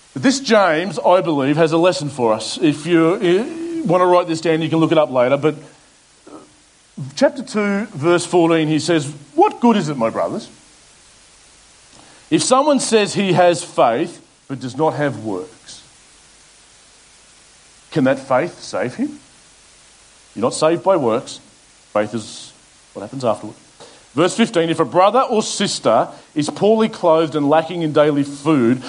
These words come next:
and one of you says to them, 'Go in peace, be warmed and filled,' without giving them the things needed for the body, what good is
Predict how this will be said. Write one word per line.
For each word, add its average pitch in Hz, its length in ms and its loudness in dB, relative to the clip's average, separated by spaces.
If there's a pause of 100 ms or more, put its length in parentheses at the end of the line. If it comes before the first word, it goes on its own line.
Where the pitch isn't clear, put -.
(140)
and 156 480 0
one 196 200 2
of 185 140 0
you 185 140 -4
says 180 320 0
to 143 60 -12
them, 131 220 0
'Go 202 220 4
in 196 120 -4
peace, 143 400 -2 (220)
be 160 180 0
warmed 196 420 2
and 151 200 -2
filled,' 151 560 0 (140)
without 160 380 2
giving 226 300 4
them 220 100 4
the 196 100 -2
things 185 380 -2
needed 175 260 0
for 160 120 -4
the 156 100 2
body, 131 380 0 (200)
what 196 460 -2 (280)
good 175 420 0 (200)
is 151 400 0